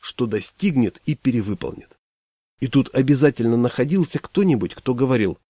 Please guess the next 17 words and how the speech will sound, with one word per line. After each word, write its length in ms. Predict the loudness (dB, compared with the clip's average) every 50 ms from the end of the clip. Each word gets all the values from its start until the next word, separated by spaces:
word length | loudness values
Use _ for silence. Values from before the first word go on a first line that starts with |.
| _ _ _ _ _ _ _ _
«Стоит 460 | -16 -8 2 4 6 6 6 4 4
ли 120 | 0 0
в 100 | 2 4
настоящий 720 | 2 2 2 0 0 2 4 4 6 4 4 2 -4 -8 -10
торжественный 800 | -4 -2 -2 -2 2 2 2 0 0 -2 -6 -6 -4 -4 -2 -2
момент 440 | 0 2 4 4 4 4 0 -4 -4
подрезать 560 | -4 -4 -2 0 0 0 0 0 -2 -2 -2
крылья? 440 | -2 0 2 2 2 0 -6 -12 -16 _ _ _ _ _ _
Зачем 380 | -6 -6 -4 2 4 4 4 4
вот 160 | 4 2 0
так 180 | -2 -4 -2 0
сразу, 400 | 2 4 4 4 4 2 -4 -12 _ _
по 100 | _ -2
голове?» 400 | 0 2 4 4 4 2 0 -2 -6 _ _ _ _ _ _ _ _ _ _ _ _ _ _ _ _ _ _ _ _ _ _ _ _ _ _ -12
Действительно, 640 | -10 -8 -8 -8 -6 -4 -6 -6 -6 -8 -10 -12 -12 -14
стоит 420 | -18 -6 0 2 2 2 2 0
ли? 140 | -6 -12